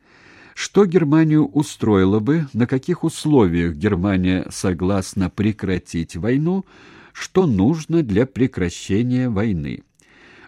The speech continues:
Устроит ли немцев передача Германии таких советских земель, как Прибалтика, Украина, Бессарабия,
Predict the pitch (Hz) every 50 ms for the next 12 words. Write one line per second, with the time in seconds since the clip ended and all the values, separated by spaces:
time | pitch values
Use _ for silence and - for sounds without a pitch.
0 | _ _ _ 135 151 151 - - - 165 180 190 170 165 - 143 147 139 123 120
1 | 120 120 120 - - 139 127 - - 120 110 113 101 127 143 147 - - 123 95
2 | 82 95 92 85 85 87 90 92 98 107 113 - - 90 - - 160 156 - -
3 | - 98 87 92 104 - - - - 98 92 80 - 90 87 85 90 92 87 85
4 | - 92 85 80 - _ - 90 104 95 76 71 85 82 82 82 - _ - 80
5 | - - 139 147 - - - 139 139 139 - 104 113 101 87 80 80 85 85 87
6 | 98 127 151 - - - 92 82 120 139 - - - 107 104 95 85 87 87 85
7 | 80 71 92 101 117 135 151 156